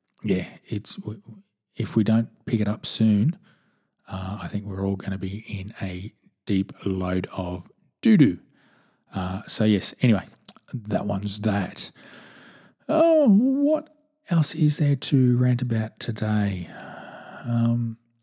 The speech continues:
ah, there we go. Where are we? Gosford City Council,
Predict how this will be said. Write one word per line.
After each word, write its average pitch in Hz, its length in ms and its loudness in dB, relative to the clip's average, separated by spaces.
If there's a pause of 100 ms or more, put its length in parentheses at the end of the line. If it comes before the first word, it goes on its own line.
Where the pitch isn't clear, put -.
(120)
ah, 104 200 2
there 95 120 -6
we 92 60 -6
go. 90 220 -8 (1300)
Where 110 140 2
are 101 40 2
we? 92 260 -4
Gosford 127 400 2
City 117 220 0
Council, 120 640 2